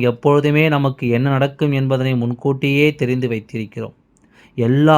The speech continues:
விஷயங்களும் நமக்கே தெரியும். நம் வாழ்க்கை போகின்ற போக்கை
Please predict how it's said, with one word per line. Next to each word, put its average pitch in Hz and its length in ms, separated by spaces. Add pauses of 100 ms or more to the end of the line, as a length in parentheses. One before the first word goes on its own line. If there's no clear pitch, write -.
(140)
விஷயங்களும் 143 540
நமக்கே 127 400 (140)
தெரியும். 113 280 (320)
நம் 120 240
வாழ்க்கை 131 380 (140)
போகின்ற 120 440 (100)
போக்கை 127 300